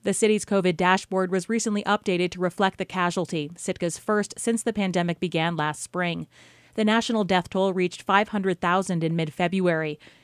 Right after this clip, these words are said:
In an email to K C A W, public health nurse Denise Ewing confirmed that the patient's death was reported February twenty-sixth, but did not give further information.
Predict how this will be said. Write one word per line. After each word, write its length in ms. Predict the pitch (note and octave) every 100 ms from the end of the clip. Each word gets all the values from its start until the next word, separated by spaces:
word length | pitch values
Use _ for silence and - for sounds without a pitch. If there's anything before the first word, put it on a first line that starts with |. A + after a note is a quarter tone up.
| _
In 100 | A3
an 100 | A3
email 300 | A#3 A#3 G#3+
to 60 | G3+
K 200 | A3 G#3
C 200 | G3+ G3+
A 100 | F#3
W, 460 | F#3 F3+ F#3+ G#3+ -
public 280 | G3+ F#3+
health 280 | F#3 G3 F#3+
nurse 220 | G3 F#3+
Denise 360 | - F#3 F3+ -
Ewing 360 | G3 G3 F#3+ F#3 -
confirmed 380 | - G#3+ B3 B3+
that 100 | A#3+
the 60 | G#3+
patient's 420 | G#3 G#3+ G#3+ F#3+
death 240 | F#3 F#3+
was 140 | F#3+ F3
reported 440 | F3 - G#3+ G#3+
February 460 | - G#3 G#3+ G#3 G3
twenty-sixth, 680 | - E3+ D#3+ - G3+ - -
but 140 | G3+
did 120 | G#3 G3
not 240 | G3+ A3
give 220 | G3 F3
further 300 | - E3 E3
information. 720 | D#3+ D#3 E3+ E3 E3 F3 -